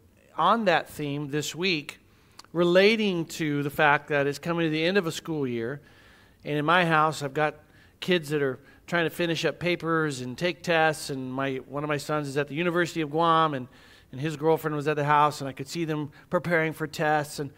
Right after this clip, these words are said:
and then, um, you know, there was one day where they came in and they were done. And I said, "I remember that feeling when you, when you take the last final and then you're off for the summer. It's such a great feeling, you know, you go walking out of that classroom like, ha, freedom," you know. And, um,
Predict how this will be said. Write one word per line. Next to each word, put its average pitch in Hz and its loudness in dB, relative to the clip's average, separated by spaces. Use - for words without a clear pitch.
and 147 -2
then, 156 0
um, 143 0
you 156 -2
know, 156 4
there 156 4
was 143 0
one 180 2
day 175 4
where 160 4
they 151 2
came 180 0
in 180 2
and 165 0
they 165 4
were 165 2
done. 151 6
And 127 -10
I - -8
said, 143 -6
"I 151 -2
remember 175 -2
that 160 0
feeling 151 -2
when 120 -10
you, 135 -8
when 160 -4
you 160 -6
take 190 0
the 170 0
last 180 2
final 185 2
and 143 -2
then 156 -4
you're 156 2
off 196 8
for 196 -4
the 175 -2
summer. 165 0
It's 147 -6
such 180 -8
a 165 -4
great 185 -2
feeling, 156 -2
you 135 -6
know, 135 -2
you 135 -4
go 135 -2
walking 151 2
out 143 -2
of 139 -2
that 127 -8
classroom 135 -8
like, - -16
ha, 147 2
freedom," 175 -2
you 175 -8
know. 143 -6
And, 180 2
um, 156 4